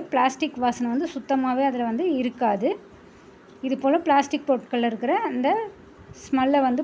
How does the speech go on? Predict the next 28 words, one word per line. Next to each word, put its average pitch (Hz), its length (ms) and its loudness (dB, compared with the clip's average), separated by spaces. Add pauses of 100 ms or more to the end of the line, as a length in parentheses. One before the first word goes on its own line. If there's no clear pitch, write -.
போக்குறதுக்கு 254 500 -2
இந்த 277 180 4
டிப்ஸை 294 340 -6
ஃபாலோ 269 300 4
பண்ணிக்கோங்க. 190 420 -4 (1600)
நெக்ஸ்ட் 269 280 -4
டிப், 381 140 -2 (800)
மஞ்சள் 294 340 2
பொடி, 269 160 2 (100)
தனியா 269 260 4 (100)
பொடி, 247 160 2 (100)
மிளகாய் 269 380 2
பொடி 240 160 0
இதெல்லாமே 254 400 2
வந்து 269 200 0 (400)
கெட்டு 247 220 0 (100)
போகாம 262 360 6
இருக்கிறதுக்கு 233 480 -2 (160)
இந்த 277 240 4
டிப்ஸை 269 280 0
நீங்க 277 240 0
ஃபாலோ 247 320 2
பண்ணிக்கலாம். 226 440 0
இது 254 80 2 (100)
கூட 269 120 6 (100)
வந்து 254 180 0 (120)
ஒரு 247 200 2
துண்டு 254 200 0